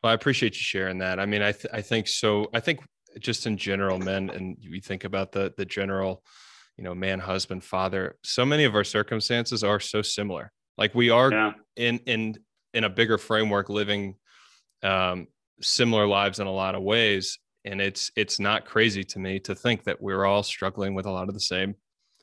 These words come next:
Speaker 1: insecurities and, and mental battles. And,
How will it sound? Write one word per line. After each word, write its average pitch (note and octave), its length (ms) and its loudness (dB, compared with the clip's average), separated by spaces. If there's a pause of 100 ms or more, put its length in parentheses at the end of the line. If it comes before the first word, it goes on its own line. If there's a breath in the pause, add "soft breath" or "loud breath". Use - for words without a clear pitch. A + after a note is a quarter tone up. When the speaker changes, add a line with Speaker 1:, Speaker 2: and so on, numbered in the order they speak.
(180)
Speaker 1:
insecurities G2+ 840 0
and, C3+ 200 2
and A2+ 140 0
mental G2+ 300 -2
battles. A2+ 500 0
And, G#2+ 200 0